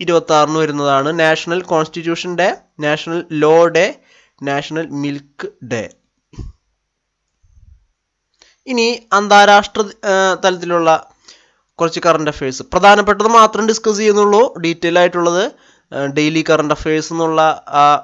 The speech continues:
ക്ലാസ്സുകൾ ശ്രദ്ധിക്കുക. ലോകത്തിലെ ആദ്യ ആർട്ടിഫിഷ്യൽ ഇന്റലിജൻസ് വാർത്താ അവതാരകനെ അവതരിപ്പിച്ച രാജ്യം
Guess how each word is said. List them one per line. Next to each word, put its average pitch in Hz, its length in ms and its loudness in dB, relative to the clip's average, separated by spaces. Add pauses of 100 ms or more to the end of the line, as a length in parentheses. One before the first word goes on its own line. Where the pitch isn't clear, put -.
(140)
ക്ലാസ്സുകൾ 139 420 0
ശ്രദ്ധിക്കുക. 131 540 -6 (1120)
ലോകത്തിലെ 220 580 4 (140)
ആദ്യ 170 400 4 (240)
ആർട്ടിഫിഷ്യൽ 208 640 -4
ഇന്റലിജൻസ് 175 580 -6
വാർത്താ 156 420 2
അവതാരകനെ 147 600 0 (360)
അവതരിപ്പിച്ച 139 480 -4
രാജ്യം 135 500 -2